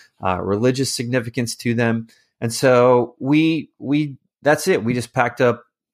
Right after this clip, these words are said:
one box to go back into the basement as opposed to three. And,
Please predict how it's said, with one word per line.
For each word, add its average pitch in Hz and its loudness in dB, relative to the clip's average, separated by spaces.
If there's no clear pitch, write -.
one 113 -2
box 143 -2
to 139 -6
go 147 2
back 147 -2
into 147 -4
the 147 2
basement 156 -2
as 113 -2
opposed 120 -2
to 107 -4
three. 135 -4
And, 147 2